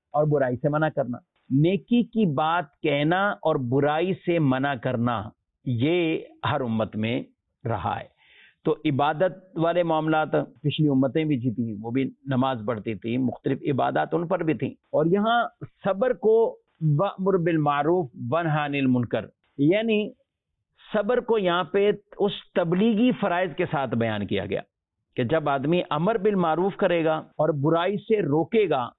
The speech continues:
تو پھر کئی تکلیفوں کے سامنا اسے کرنا پڑے گا، اسے تکلیفوں کا سامنا کرنا پڑے گا۔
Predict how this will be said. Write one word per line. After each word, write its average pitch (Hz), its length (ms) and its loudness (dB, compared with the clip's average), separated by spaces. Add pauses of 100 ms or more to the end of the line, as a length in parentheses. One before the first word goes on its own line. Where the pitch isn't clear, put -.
(440)
تو 151 80 0
پھر 170 220 -2
کئی 180 260 0
تکلیفوں 156 540 -2
کے 139 180 -2
سامنا 127 520 0
اسے 143 260 -2
کرنا 107 300 -4
پڑے - 260 -8
گا، - 60 -16 (240)
اسے - 460 -2
تکلیفوں 220 480 2
کا 175 180 0
سامنا 131 320 0
کرنا 117 320 -2
پڑے 127 300 -2
گا۔ 160 140 2